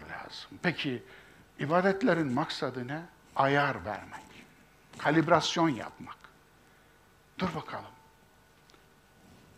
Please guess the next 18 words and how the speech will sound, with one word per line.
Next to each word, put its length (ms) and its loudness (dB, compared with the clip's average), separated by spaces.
Niye 240 0
dur? 160 -8
Beden 380 8
dursun. 420 -6
Çünkü 480 0
bunca 560 0
zamandır 640 -2
hep 140 0
bedeni 460 4
besledin. 600 0
Mide 320 8
acıkırdı, 800 2
tamam 420 2
doğru. 500 -2
Çünkü 340 -4
hücrelere 540 2
yakıt 360 0
lazım. 520 2